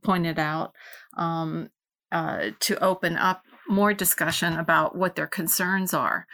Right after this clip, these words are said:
you know, get, getting, using it as part of, um, getting, digging deeper into the history.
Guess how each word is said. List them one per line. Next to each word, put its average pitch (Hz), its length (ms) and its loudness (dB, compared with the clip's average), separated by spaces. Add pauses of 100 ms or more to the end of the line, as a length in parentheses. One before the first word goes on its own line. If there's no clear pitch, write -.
(260)
you 180 80 -4
know, 165 160 0
get, - 280 -4 (440)
getting, 175 440 0
using 208 420 4
it 175 160 0 (180)
as - 180 -4
part 175 300 2
of, 160 220 0
um, 160 320 -2 (340)
getting, 175 460 0
digging 180 340 2
deeper 180 380 0
into 170 300 0
the 156 120 0
history. 175 640 -2